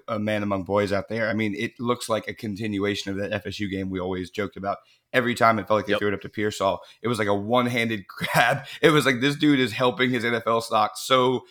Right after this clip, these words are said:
Speaker 1: every game he plays, 'cause he looks like Superman compared to all the other Florida receivers. And just in general, I think he's a great player. But,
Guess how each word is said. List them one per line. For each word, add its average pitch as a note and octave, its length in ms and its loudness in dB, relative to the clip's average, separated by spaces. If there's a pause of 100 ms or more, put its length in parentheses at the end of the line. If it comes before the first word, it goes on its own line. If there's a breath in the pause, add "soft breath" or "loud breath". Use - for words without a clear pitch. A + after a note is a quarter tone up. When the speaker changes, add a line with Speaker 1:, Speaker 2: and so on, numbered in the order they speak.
(140 soft breath)
Speaker 1:
every D3+ 320 2
game C#3 260 6
he C3+ 120 2
plays, A#2+ 300 0
'cause - 80 -10
he B2 100 0
looks B2 180 -4
like A2+ 140 -6
Superman A#2+ 680 -4 (200)
compared C#3+ 380 4
to D3 60 8
all C#3+ 60 8
the C3+ 80 4
other B2 140 2
Florida B2+ 240 0
receivers. C3+ 440 0 (220 loud breath)
And F3 140 2
just F#3+ 180 -4
in C#3 80 -2
general, A#2 240 2
I A#2 40 2
think B2+ 120 -4
he's A#2+ 100 -2
a F#2+ 40 -8
great A2 220 -4
player. A2+ 260 0
But, G2+ 240 -2